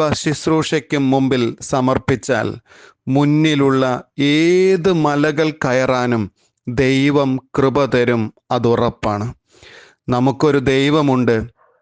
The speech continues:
ഏത് അനുഭവങ്ങളിലും ഇമ്മാനുവേലായി കൂടെ നടക്കുന്ന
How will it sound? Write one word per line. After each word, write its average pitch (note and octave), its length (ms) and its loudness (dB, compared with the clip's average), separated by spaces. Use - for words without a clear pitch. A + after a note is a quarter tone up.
ഏത് C3+ 520 2
അനുഭവങ്ങളിലും C3+ 840 0
ഇമ്മാനുവേലായി C3+ 1120 0
കൂടെ C3+ 420 2
നടക്കുന്ന A#2+ 560 0